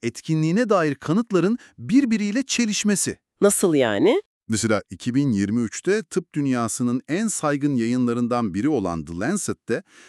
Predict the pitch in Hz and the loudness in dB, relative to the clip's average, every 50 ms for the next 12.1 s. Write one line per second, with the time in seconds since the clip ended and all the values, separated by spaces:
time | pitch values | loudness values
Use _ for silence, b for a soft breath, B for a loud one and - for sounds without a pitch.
0 | b b _ 90 92 165 202 214 156 131 147 170 175 147 135 127 117 - - - | b b _ -2 0 0 0 0 -2 0 0 0 0 2 0 0 0 0 -2 -2
1 | 117 110 107 92 85 80 78 73 71 67 65 64 60 - - - _ b b b | 0 0 0 0 -2 -2 -4 -4 -6 -6 -8 -10 -12 -14 -16 -20 _ b b b
2 | b b b b - 92 101 - - 131 156 151 147 123 107 95 - - 104 85 | b b b b -4 -4 -4 -2 0 0 0 2 2 2 0 0 -4 -6 -6 -6
3 | 69 71 92 110 - b b b b b b 85 110 180 190 143 113 104 104 - | -6 -8 -8 -10 -12 b b b b b b -6 -4 -2 0 0 0 0 0 -2
4 | 107 98 95 117 160 147 _ - 98 95 95 - - 190 208 165 117 87 90 95 | -2 -2 -2 -2 -4 -6 _ -6 -6 -4 -4 0 0 0 0 0 0 0 -2 -2
5 | 147 175 127 101 101 92 98 107 107 - - 107 87 - - 160 160 - 147 113 | -2 -2 -2 -2 -2 0 -2 -2 -2 -4 -6 -6 -8 -6 -6 -6 -2 -2 -2 0
6 | 110 95 87 80 82 78 104 135 185 185 b b b b b - 240 240 226 - | 0 0 0 -2 -4 -2 -2 -2 -2 -4 b b b b b -2 -2 -2 -2 -4
7 | - - 190 208 190 - - 123 127 131 - - - 147 175 185 165 131 104 87 | -6 -6 -6 -6 -6 -4 -2 -2 -2 -2 -4 -6 -4 -2 0 0 2 0 0 0
8 | 95 87 82 - - 85 78 71 67 65 64 60 - - _ _ _ _ _ _ | -2 -2 -4 -4 -6 -6 -6 -6 -6 -8 -10 -12 -14 -20 _ _ _ _ _ _
9 | _ _ _ - 240 233 311 285 - _ - 196 185 175 185 226 247 254 226 - | _ _ _ -4 2 2 2 2 2 _ -2 -2 0 2 2 2 2 2 0 -2
10 | - - 240 240 214 226 190 208 220 226 240 226 - - 196 - 202 202 233 277 | -2 -2 -2 -2 -4 2 4 4 4 4 2 0 -4 -6 -4 -2 0 0 0 0
11 | 254 214 214 214 180 208 190 - - 175 156 151 147 - - - 160 143 139 135 | 0 0 0 2 4 2 2 2 2 0 0 0 -2 -4 -4 -2 -2 -2 0 0
12 | 180 226 | 0 0